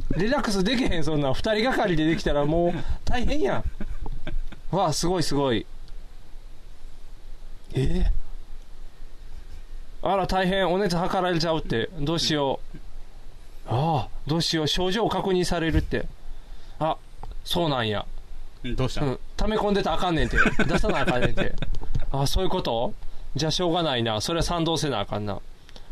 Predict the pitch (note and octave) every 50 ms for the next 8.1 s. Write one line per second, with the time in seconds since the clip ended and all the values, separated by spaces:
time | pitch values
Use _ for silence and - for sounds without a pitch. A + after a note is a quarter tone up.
0 | - - - - - - C#3+ C#3 F3 G3 G#3+ - - G3+ G3+ G3+ A3 E3+ - F#3+
1 | F#3 F3+ F#3 - - - - G3+ G3+ F3+ - A#3 A3 G3 E3 C3+ B2+ B2 - B2+
2 | B2 - D#3+ - - E3+ D#3 C3+ D3 C#3+ - - D3 F3 D3 B2 C3 D3 C3+ B2
3 | G#2 - A#2 G#2+ A#2 A2 G#2+ A#2+ C3+ A#2+ G#2 G#2 - - - - - - - -
4 | - - - - - - - - - - - - - - - - - - - -
5 | - - - - - - - - - D#3 - C4+ C4+ - - D#3 D3+ D#3 E3 D3+
6 | C#3+ E3+ F3+ A3 F#3+ F3 F3 - E3 D3 D#3 D#3 D#3 - - E3+ D3 C3+ A#2+ A2+
7 | - - - - - - - - - - - - D#3 F3 E3 C#3+ D#3 F3 F3+ F3+
8 | F3 -